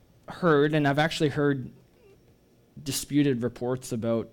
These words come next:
if you get into it, the whole language Greek thing, but it's a great metaphor, so I'm gonna go with it. So just suspend your disbelief, and we're gonna, we're gonna assume it's true.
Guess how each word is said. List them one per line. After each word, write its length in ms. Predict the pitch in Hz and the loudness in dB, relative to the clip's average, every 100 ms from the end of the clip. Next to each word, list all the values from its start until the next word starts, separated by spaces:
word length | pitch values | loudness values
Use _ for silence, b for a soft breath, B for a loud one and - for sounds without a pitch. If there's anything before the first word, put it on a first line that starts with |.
| - | -12
if 180 | 107 | -8
you 80 | 123 | -4
get 160 | 113 107 | -2 -2
into 340 | 113 117 117 | -2 -2 -4
it, 120 | 110 | -6
the 80 | 110 | -6
whole 500 | 107 113 113 110 110 b b b b b | -6 -2 -2 -2 -4 b b b b b
language 600 | 123 127 127 120 117 101 | -2 2 2 0 -2 -4
Greek 240 | - 123 117 | -4 -4 -4
thing, 380 | - 117 117 117 | -4 -2 -2 2
but 120 | 139 | 4
it's 180 | 185 220 | 4 4
a 60 | |
great 440 | 156 - - 214 165 | 2 0 2 2 2
metaphor, 420 | 160 131 120 - | 0 0 -6 -6
so 100 | 131 | 0
I'm 80 | 160 | 0
gonna 120 | 165 | 2
go 140 | 143 | 2
with 140 | 110 104 | 2 -2
it. 100 | - | -6
So 120 | 117 | -6
just 380 | 123 127 - - | -6 -8 -10 -10
suspend 340 | 131 - 147 | -6 -2 0
your 100 | 143 | 2
disbelief, 540 | 135 131 117 117 123 | 0 -4 -2 -2 -2
and 160 | 113 113 | -4 -4
we're 120 | 113 | -4
gonna, 300 | 110 104 101 - - - _ | -4 -6 -8 -14 -20 -20 _
we're 100 | 135 | -6
gonna 180 | 135 147 | 0 0
assume 280 | 143 165 160 | 2 2 2
it's 180 | 156 - | 2 0
true. 240 | 190 107 | 0 0